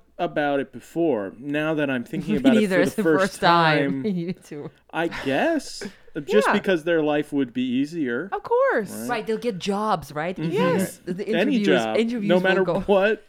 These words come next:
Speaker 2: <laughs>
Speaker 1: field they go
Speaker 3: And if
Speaker 1: into.
Speaker 3: they're hot, you look down at that face, you're like, "Well, I made that face. That's a hot, hot-ass face. I guess I'm hot." You know, like, there's
Speaker 2: Mm-hmm.
Speaker 3: just, you know, you see yourself and your kids. And
Speaker 1: Oh,
Speaker 3: my li-
Speaker 1: okay. So you want him to be hot for your own
Speaker 2: <laughs>
Speaker 1: feelings of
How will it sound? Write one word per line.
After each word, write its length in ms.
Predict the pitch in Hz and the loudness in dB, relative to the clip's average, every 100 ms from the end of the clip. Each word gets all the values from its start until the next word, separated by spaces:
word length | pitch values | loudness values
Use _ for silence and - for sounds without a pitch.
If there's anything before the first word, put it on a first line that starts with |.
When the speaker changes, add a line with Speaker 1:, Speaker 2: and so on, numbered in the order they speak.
| 240 262 | -12 -12
Speaker 2:
<laughs> 200 | - 220 | -14 -16
Speaker 1:
field 400 | - 214 214 185 | -4 4 4 4
they 140 | 214 | 0
go 220 | 196 202 | 2 2
Speaker 3:
And 180 | 214 233 | 2 0
if 60 | 381 | 2
Speaker 1:
into. 120 | 403 | 2
Speaker 3:
they're 140 | 427 349 | 2 0
hot, 300 | 359 392 285 | 2 2 2
you 100 | 277 | -2
look 220 | 302 - | -4 -2
down 160 | 302 294 | -2 -2
at 60 | |
that 160 | 262 220 | -2 -2
face, 340 | - 302 294 | -2 -2 0
you're 100 | 254 | 0
like, 200 | 214 196 | 0 0
"Well, 80 | 175 | 0
I 40 | 170 | -2
made 180 | 190 | -2
that 160 | 180 160 | -4 -6
face. 280 | - 208 202 | -8 -8 -8
That's 140 | 180 | -12
a 40 | 147 | -12
hot, 280 | 180 175 160 | -12 -12 -12
hot-ass 420 | 175 165 185 185 | -8 -4 -4 -6
face. 340 | - 208 220 214 | -6 -4 -4 -4
I 60 | |
guess 260 | 180 196 226 | -8 -8 -6
I'm 120 | 214 | -8
hot." 180 | 214 - | -8 -4
You 120 | 262 | 0
know, 200 | 240 240 | 2 2
like, 220 | 220 214 | -2 -4
there's 220 | 294 302 | -6 -10
Speaker 2:
Mm-hmm. 60 | 311 | -10
Speaker 3:
just, 120 | 269 | -12
you 60 | 277 | -8
know, 60 | 220 | -8
you 100 | 196 | -8
see 160 | - | -10
yourself 400 | 208 208 214 196 | -10 -10 -8 -8
and 80 | 190 | -8
your 80 | 175 | -12
kids. 400 | - 190 175 175 | -10 -10 -10 -12
And 80 | 170 | -8
Speaker 1:
Oh, 80 | 190 | -4
Speaker 3:
my 140 | 175 | 0
li- 60 | 175 | 0
Speaker 1:
okay. 240 | 175 151 | 2 -2
So 100 | 135 | 0
you 240 | 151 156 214 | -2 -2 -4
want 200 | 226 196 | -4 -4
him 120 | 175 | -6
to 100 | 151 | -2
be 180 | 139 139 | -2 -2
hot 280 | 127 127 | -4 -6
for 160 | - 143 | -4 -2
your 320 | 131 131 131 | 0 -2 -2
own 480 | 135 135 127 127 120 - - | -4 -2 -2 -4 -8 -12 -20
Speaker 2:
<laughs> 200 | _ - | _ -20
Speaker 1:
feelings 600 | - 160 143 127 135 123 | -4 -2 0 -2 -6 -8
of 420 | 117 104 123 - | -6 -8 -14 -20